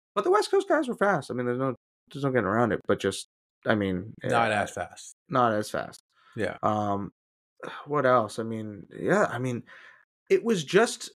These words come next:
Speaker 1: a good event. It was solid. All things considered, I think if I was going to make constructive criticisms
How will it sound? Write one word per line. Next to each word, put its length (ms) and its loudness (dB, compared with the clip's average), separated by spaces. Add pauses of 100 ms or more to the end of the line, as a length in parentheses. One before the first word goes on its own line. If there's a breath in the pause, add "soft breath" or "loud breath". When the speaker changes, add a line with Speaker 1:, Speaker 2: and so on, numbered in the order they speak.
(120)
Speaker 1:
a 80 2
good 320 4
event. 380 -2
It 60 -10
was 200 -8
solid. 520 4 (200)
All 200 6
things 300 -2
considered, 680 -2
I 80 -6
think 380 -4
if 160 -8
I 160 4
was 160 0
going 180 -2
to 40 0
make 280 -2 (500)
constructive 560 -2
criticisms 800 -2